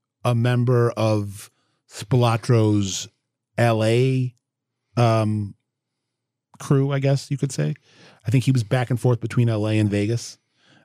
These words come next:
Uh, drugs, burglary,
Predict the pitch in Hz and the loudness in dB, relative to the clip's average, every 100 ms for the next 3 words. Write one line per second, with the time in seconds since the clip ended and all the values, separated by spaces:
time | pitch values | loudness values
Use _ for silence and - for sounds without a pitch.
0 | - 104 98 98 92 - _ 113 131 120 | -4 -2 0 -2 -6 -10 _ -2 2 2
1 | 120 113 107 - - - _ _ _ _ | 2 -2 -6 -10 -14 -20 _ _ _ _
2 | _ - 104 117 113 104 107 107 104 101 | _ -14 -2 0 2 2 2 2 2 -2